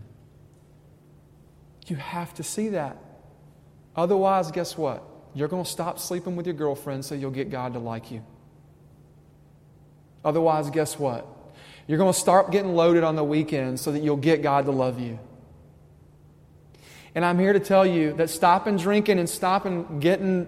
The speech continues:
and stop hooking up is not what gets God to love you. It's Jesus. It's Christ.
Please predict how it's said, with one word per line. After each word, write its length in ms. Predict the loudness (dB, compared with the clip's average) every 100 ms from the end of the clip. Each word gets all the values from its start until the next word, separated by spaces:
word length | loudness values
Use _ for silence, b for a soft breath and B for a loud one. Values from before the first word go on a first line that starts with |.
| -4
and 120 | -6
stop 440 | -2 2 4 2
hooking 340 | 0 0 2 2
up 600 | 4 2 -2 -16 -6 4
is 160 | 6 6
not 400 | 6 6 6 6
what 160 | 6
gets 240 | 6 6 6
God 280 | 6 6 6
to 40 |
love 300 | 4 2 4
you. 420 | 4 4 2 -2 -14 -20 -20 -20 -20 -20 -20 -20 -20 -20 -20 -20 -20 -20 -20 -20 -20 b b b b -18
It's 120 | -14
Jesus. 760 | -8 -8 -8 -12 -14 -16 -18 -20 -20 -20 -20 -20 -20 -20 -20 -20 -20 -20 -20 -20 -20 -20 -12
It's 140 | -12
Christ. 680 | -10 -10 -8 -10 -12 -16 -18